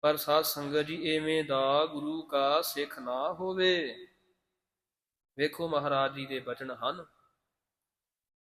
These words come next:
ਫਿਰ ਅੱਗੇ ਬਚਨ ਆਇਆ, "ਸਿੱਖ ਹੋਏ ਜੋ ਕਰਤ ਕਰੋਧ।" ਹੁਣ ਆਪਣੇ ਆਪ ਨੂੰ ਕਹਿੰਦਾ ਹੋਵੇ, "ਮੈਂ ਗੁਰੂ ਦਾ ਸਿੱਖ ਹਾਂ," ਤੇ ਹਰ ਵਕਤ ਹੀ ਕ੍ਰੋਧ ਦੇ ਵਿੱਚ, ਗੁੱਸੇ ਦੇ ਵਿੱਚ ਰਹੇ।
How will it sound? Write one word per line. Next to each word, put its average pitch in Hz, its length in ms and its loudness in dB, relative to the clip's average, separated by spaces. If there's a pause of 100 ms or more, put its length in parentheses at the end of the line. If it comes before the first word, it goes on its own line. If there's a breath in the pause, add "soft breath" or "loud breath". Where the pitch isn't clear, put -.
(120)
ਫਿਰ 156 200 2
ਅੱਗੇ 165 220 2
ਬਚਨ 160 280 2
ਆਇਆ, 151 540 4
"ਸਿੱਖ 175 360 0
ਹੋਏ 180 360 2
ਜੋ 226 200 0
ਕਰਤ 185 340 4
ਕਰੋਧ।" 196 540 6 (2000)
ਹੁਣ 156 80 2
ਆਪਣੇ 180 480 4
ਆਪ 175 180 6
ਨੂੰ 175 140 -4
ਕਹਿੰਦਾ 180 380 4
ਹੋਵੇ, 160 260 0
"ਮੈਂ 156 180 0
ਗੁਰੂ 143 240 -6
ਦਾ 143 160 0
ਸਿੱਖ 127 340 -6
ਹਾਂ," 156 280 0 (520)
ਤੇ 160 120 0
ਹਰ 143 300 4
ਵਕਤ 151 380 -2
ਹੀ 185 60 -6
ਕ੍ਰੋਧ 190 520 6
ਦੇ 170 120 2
ਵਿੱਚ, 147 180 0
ਗੁੱਸੇ 165 440 4
ਦੇ 175 160 2
ਵਿੱਚ 147 200 0
ਰਹੇ। 139 380 0